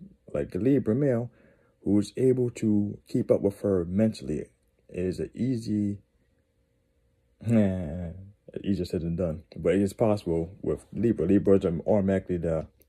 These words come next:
the diplomat of the, of the zodiac. So communication is key and easy for them to do. If they're able to keep up, keep each other entertained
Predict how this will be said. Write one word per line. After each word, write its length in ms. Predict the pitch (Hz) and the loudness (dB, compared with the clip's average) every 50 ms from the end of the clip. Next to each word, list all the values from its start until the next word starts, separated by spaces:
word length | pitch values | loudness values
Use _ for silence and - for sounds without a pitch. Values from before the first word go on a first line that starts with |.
| _ - | _ -6
the 100 | 87 87 | -4 -2
diplomat 440 | 92 113 - 85 80 80 - - - | -2 -2 -2 -2 -4 -4 -6 -6 -8
of 100 | - 82 | -6 -4
the, 120 | 82 80 | -4 -4
of 80 | 80 82 - _ _ _ _ _ _ _ _ - | -4 -6 -10 _ _ _ _ _ _ _ _ -4
the 100 | 95 90 | -2 0
zodiac. 360 | 87 92 82 73 67 - - - - _ _ _ _ _ | 2 0 0 0 -4 -6 -8 -14 -20 _ _ _ _ _
So 360 | _ - - 87 82 80 80 - _ _ _ _ _ _ _ - - _ _ _ _ _ _ _ _ _ _ _ _ _ _ _ _ _ | _ -6 -2 -2 -2 -2 -4 -8 _ _ _ _ _ _ _ -20 -20 _ _ _ _ _ _ _ _ _ _ _ _ _ _ _ _ _
communication 600 | - 117 110 104 - 120 113 110 - 104 90 - | -2 0 0 2 2 2 2 2 0 -2 -2 -2
is 200 | - 90 85 - | -2 -4 -4 -8
key 300 | - - - 110 90 90 92 - | -8 -4 -2 -2 0 -2 -2 -4
and 220 | 82 - - - - _ _ _ _ _ | -6 -8 -8 -12 -18 _ _ _ _ _
easy 280 | - 127 113 98 95 95 | -4 -4 -2 -2 -2 -4
for 180 | 92 - - 78 | -4 -6 -8 -8
them 120 | 80 80 | -6 -6
to 80 | 80 73 | -6 -4
do. 200 | 71 80 - - - - - _ _ _ _ _ _ _ _ _ _ _ - - - | -4 -4 -4 -4 -10 -18 -20 _ _ _ _ _ _ _ _ _ _ _ -16 -6 -4
If 160 | - 101 101 | -4 -4 -2
they're 220 | - 101 107 110 | 0 2 4 4
able 80 | 107 104 | 4 2
to 80 | 107 - | 0 -2
keep 180 | 139 135 - | -2 2 4
up, 200 | 151 143 - - | 4 2 2 0
keep 160 | - 107 104 | -6 -6 -6
each 120 | 104 - - | -4 -2 -2
other 160 | 110 92 78 | 0 0 0
entertained 520 | 73 98 90 - - 147 123 113 110 110 | 0 0 -2 -2 -2 0 2 2 2 0